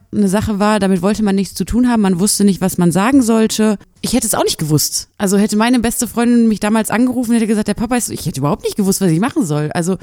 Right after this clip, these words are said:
woher soll man das auch wissen? Aber man wünscht sich, dass dann jemand sagt, „Ich weiß gar nicht, was ich sagen soll. Ich habe jetzt überhaupt gar keine Ahnung, was ich sagen soll.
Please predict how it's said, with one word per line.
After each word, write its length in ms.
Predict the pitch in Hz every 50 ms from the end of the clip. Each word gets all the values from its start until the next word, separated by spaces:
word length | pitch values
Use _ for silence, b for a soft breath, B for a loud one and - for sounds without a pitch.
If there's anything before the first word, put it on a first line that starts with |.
| B B B
woher 240 | 180 226 240 233 233
soll 120 | 208 233
man 140 | 233 233 226
das 120 | 220 -
auch 180 | - 196 185 180
wissen? 360 | 247 262 - - 180 156 160
Aber 260 | - 175 180 185 185 B B B B B B
man 240 | - 190 190 180 170
wünscht 300 | 214 277 330 - - -
sich, 180 | - 262 - -
dass 180 | 220 220 -
dann 160 | - 202 214 214
jemand 280 | 214 214 214 214 196
sagt, 140 | - 185 -
„Ich 120 | 160 139
weiß 140 | 160 165 -
gar 100 | - 165
nicht, 120 | 151 139 151
was 80 | 143
ich 120 | 139 135 135
sagen 260 | 165 170 165 156 139
soll. 240 | 127 139 - - - - -
Ich 200 | 160 147 - - -
habe 160 | 170 160 -
jetzt 120 | 196 196 -
überhaupt 220 | 196 220 226 -
gar 100 | 233 233
keine 220 | - 247 240 233 -
Ahnung, 180 | - 208 208
was 100 | 202 190
ich 60 | 160
sagen 260 | 165 190 190 208 226 220
soll. 280 | 202 226 233 240 285